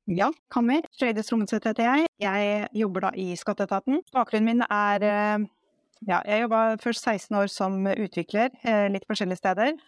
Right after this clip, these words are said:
Eh, og de siste ti årene har jeg da vært i Skatteetaten. Først to år da som utvikler, og så de siste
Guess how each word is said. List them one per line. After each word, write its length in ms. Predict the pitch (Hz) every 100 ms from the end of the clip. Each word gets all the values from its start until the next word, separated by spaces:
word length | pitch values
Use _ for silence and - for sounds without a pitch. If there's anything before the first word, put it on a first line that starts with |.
| -
Eh, 320 | 247 226 220
og 180 | 220 208 -
de 260 | 226 220 220
siste 880 | - 233 - - 196 196 196 202 196 _ _ _ _ _ _ _ _
ti 120 | - 214
årene 460 | 196 190 196 262 311 _
har 160 | 240 214
jeg 160 | 208
da 400 | 202 190 185 190 190
vært 420 | 190 175 _ -
i 380 | - 185 175 180
Skatteetaten. 640 | 180 202 190 170 180 254
Først 240 | 254 214 -
to 100 | 208
år 220 | 190 196
da 100 | 190
som 160 | 180 196
utvikler, 540 | 185 - - 269 285 -
og 100 | 220
så 240 | - 208
de 140 | 185 185
siste 480 | - 196 - -